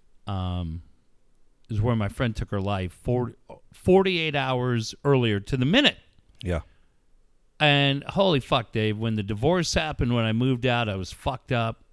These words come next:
Speaker 1: And goddamn, just as I had started to put my shit back together, she fucking jumped, and it was gone. And I was, dude, I was fucked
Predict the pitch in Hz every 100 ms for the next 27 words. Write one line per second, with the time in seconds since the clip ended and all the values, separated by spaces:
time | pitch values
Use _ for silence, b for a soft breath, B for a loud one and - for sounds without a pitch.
0 | - _ - 107 101 95 92 139 143 139
1 | 113 95 78 - 160 151 143 117 117 110
2 | 98 - 123 110 92 143 117 104 104 -
3 | - - 135 - 113 98 92 87 113 82
4 | 87 - _ _ _ _ _ _ _ _
5 | _ - 185 165 175 - 170 170 160 160
6 | 147 202 208 - - - - 117 123 127
7 | 117 160 185 131 - _ _ 123 117 113
8 | 135 143 131 117 104 98 - _ _ _
9 | _ _ _ _ _ _ _ - 214 180
10 | 123 107 101 - - 196 185 -